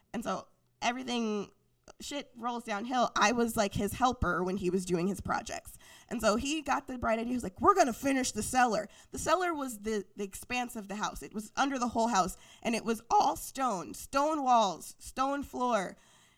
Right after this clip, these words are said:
roots coming in. I was like, "What are, what are we finishing? It wasn't started." What are, <laughs> like, we're starting a basement. We're not finishing one. Um, and so he's like, "No." You, he's like, "I'm gonna break through this stone wall to the,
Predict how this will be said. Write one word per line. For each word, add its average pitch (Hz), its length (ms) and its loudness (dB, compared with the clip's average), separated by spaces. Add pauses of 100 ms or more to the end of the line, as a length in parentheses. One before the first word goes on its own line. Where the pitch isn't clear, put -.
(460)
roots 294 500 0
coming 285 380 -2
in. 247 440 0
I 240 120 4
was 285 180 0
like, 285 260 0
"What 269 220 -2
are, - 160 -8
what 254 340 0
are 294 60 0
we 285 80 -2
finishing? 254 640 0
It 185 200 -8
wasn't 240 280 0
started." 247 560 4
What 277 220 4
are, 349 80 6 (180)
<laughs> - 220 -6
like, 277 160 6
we're 311 120 2
starting 349 600 8
a 269 100 8
basement. 240 500 2
We're 247 100 6
not 294 240 8
finishing 294 540 6
one. 220 380 6 (340)
Um, 233 480 6
and 240 140 -4
so 240 180 -4
he's 240 180 -8
like, 180 160 -6
"No." 185 320 0
You, 202 220 -6
he's 247 180 -4
like, 196 220 -2
"I'm 302 200 2
gonna 254 220 0
break 220 360 -2
through 247 200 -4
this 190 180 -6
stone 226 480 -2
wall 220 580 4 (280)
to 247 160 -2
the, 208 380 -2